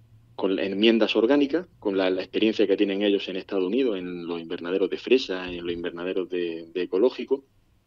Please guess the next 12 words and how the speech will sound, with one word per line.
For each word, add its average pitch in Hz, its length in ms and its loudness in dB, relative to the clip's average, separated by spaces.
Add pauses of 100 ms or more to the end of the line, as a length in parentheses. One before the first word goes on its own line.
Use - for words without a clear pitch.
(200)
centrándose 101 540 -2
en 95 100 0
la, 87 180 -8
en 90 180 -6
la 87 200 -6 (800)
sanidad 107 680 2
y 104 140 2
en 98 100 6
la 90 420 2
fertilidad 95 600 0
del 101 120 2
suelo. 135 360 0